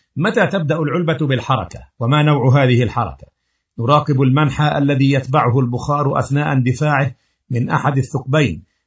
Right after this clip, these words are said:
والمنحى الذي تتبعه العلبة في حركتها.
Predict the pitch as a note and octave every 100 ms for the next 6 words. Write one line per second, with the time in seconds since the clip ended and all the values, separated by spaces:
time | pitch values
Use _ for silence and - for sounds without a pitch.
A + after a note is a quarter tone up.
0 | _ - A2 C#3+ C3+ C#3 C#3 C#3 C#3 C3+
1 | C3 C3 B2+ C3+ B2+ B2 A2+ C3+ C3+ B2+
2 | A#2+ A#2 B2 C3 A2+ A2+ B2 F2+ C#2+